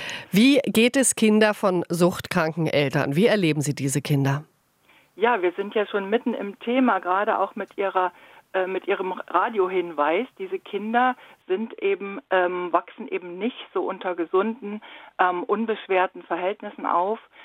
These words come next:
Speaker 2: haben keine unbeschwerte Kindheit, sondern es kommt etwas entgegen, es kommt etwas dazwischen, Falschfahrer. Ähm, vielen Kindern geht es sehr schlecht. Ähm, sie schämen sich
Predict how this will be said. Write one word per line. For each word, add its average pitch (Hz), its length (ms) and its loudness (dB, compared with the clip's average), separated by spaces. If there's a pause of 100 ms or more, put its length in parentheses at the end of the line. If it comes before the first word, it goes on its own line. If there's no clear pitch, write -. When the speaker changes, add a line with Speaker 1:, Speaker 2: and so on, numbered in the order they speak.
(120)
Speaker 2:
haben 180 280 -4
keine 175 280 -2
unbeschwerte 185 600 -2
Kindheit, 226 560 0
sondern 180 320 -2
es 180 160 -8
kommt 190 360 -4 (360)
etwas 196 400 0
entgegen, 233 640 2
es 220 160 -2
kommt 220 300 -2
etwas 214 380 0
dazwischen, 214 680 -2 (340)
Falschfahrer. 185 720 -2 (500)
Ähm, 180 420 0
vielen 254 300 4
Kindern 226 500 0 (200)
geht 190 180 2
es 180 140 -4
sehr 170 140 0 (120)
schlecht. 214 520 -2 (120)
Ähm, 196 440 -2 (520)
sie 190 120 -8 (100)
schämen 226 480 2
sich 208 160 0